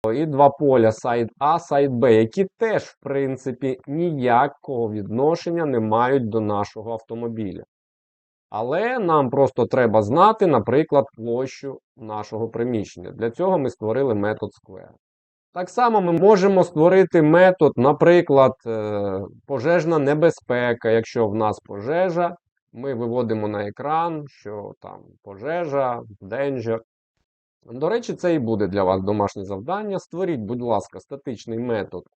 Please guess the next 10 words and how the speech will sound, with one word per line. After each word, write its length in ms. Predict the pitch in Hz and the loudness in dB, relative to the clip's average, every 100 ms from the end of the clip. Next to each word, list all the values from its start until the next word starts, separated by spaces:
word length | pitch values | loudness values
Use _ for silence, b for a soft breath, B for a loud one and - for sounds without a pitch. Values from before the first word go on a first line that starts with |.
| _ _ _ _ _ _ _ | _ _ _ _ _ _ _
е, 40 | 90 80 - | -18 -18 -10
fire, 500 | 180 190 202 202 226 | -4 -2 -4 -8 -10
який 320 | 156 156 160 151 | -4 -4 -2 -2
повинен 500 | 151 151 147 143 139 | 0 2 4 2 2
вивести 420 | 143 131 - 120 | 2 2 -4 -10
на 220 | 117 110 | -6 -6
екран 600 | 104 147 165 170 170 180 _ _ _ _ | -8 -8 -6 -6 -8 -12 _ _ _ _
повідомлення 760 | 120 123 113 127 120 110 101 | -14 -10 -2 -2 0 -2 -4
danger, 540 | 98 143 185 175 156 147 - _ _ _ - | -2 0 2 2 0 -2 -6 _ _ _ -10
fire, 480 | 165 180 165 143 | -6 -6 -6 -8